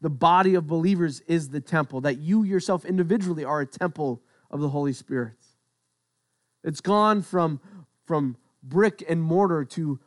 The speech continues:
flesh and bone, being, in a sense, the temple of God. Beware of putting your hope in the wrong thing. This disciple, we don't know who it was,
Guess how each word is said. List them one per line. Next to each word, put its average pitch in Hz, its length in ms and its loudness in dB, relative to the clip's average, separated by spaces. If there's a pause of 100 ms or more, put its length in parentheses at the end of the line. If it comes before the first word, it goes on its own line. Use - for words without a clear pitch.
flesh 175 520 -2
and 147 220 -6
bone, 135 480 -2 (960)
being, 131 420 -2 (220)
in 120 80 -8
a 123 40 -6
sense, 131 300 -6
the 120 120 -10
temple 123 400 -8
of 113 100 -14
God. 104 280 -12 (2000)
Beware 160 680 0
of 135 180 -8
putting 175 240 -2
your 151 120 -4
hope 143 260 -6
in 131 100 -4
the 131 80 -2
wrong 131 300 -2
thing. 113 380 -10 (1300)
This 165 300 0
disciple, 139 680 -4 (160)
we 123 80 -10
don't 135 160 -4
know 160 100 -2
who 160 140 -2
it 139 80 -6
was, 135 600 -6